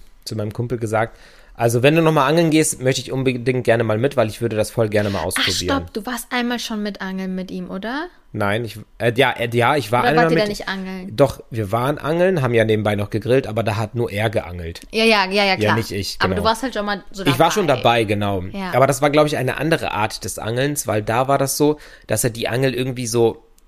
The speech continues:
Speaker 1: irgendwie in das Ufer reingestellt hat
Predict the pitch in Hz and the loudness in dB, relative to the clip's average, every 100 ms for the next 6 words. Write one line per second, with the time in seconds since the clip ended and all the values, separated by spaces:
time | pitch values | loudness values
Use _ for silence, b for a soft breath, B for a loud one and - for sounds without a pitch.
0 | - - - _ _ - - 120 104 110 | -20 -20 -20 _ _ -20 -10 -6 -4 -6
1 | - 113 107 - 123 - 160 139 151 156 | -6 -6 -6 -6 -10 -8 -4 -2 -4 -6
2 | 151 - - _ - 139 165 - - 196 | -8 -10 -14 _ 0 0 0 -6 -6 -6
3 | - | -6